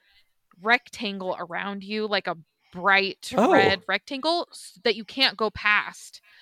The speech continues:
Speaker 1: because that's your room. And so
Speaker 2: Okay.
Speaker 1: in V R, it's like you see this whole big room,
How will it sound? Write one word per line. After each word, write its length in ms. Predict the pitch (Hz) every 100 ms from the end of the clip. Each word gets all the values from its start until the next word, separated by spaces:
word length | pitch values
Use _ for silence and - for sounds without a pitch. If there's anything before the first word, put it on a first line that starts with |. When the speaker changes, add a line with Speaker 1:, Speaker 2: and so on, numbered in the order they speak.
| - _
Speaker 1:
because 320 | 214 233 190
that's 340 | 185 190 - -
your 160 | 190
room. 460 | 165 190 202 247 320 381 _ _ - _
And 180 | 226 226
so 200 | 262 220
Speaker 2:
Okay. 260 | 233 - 262
Speaker 1:
in 340 | 277 277 269 254 -
V 200 | 196 196
R, 400 | 269 254 220 208
it's 160 | 190
like 160 | 214 202
you 80 | 208
see 200 | - 220
this 160 | 202 -
whole 160 | 208
big 240 | 185 180 190
room, 340 | 240 208 190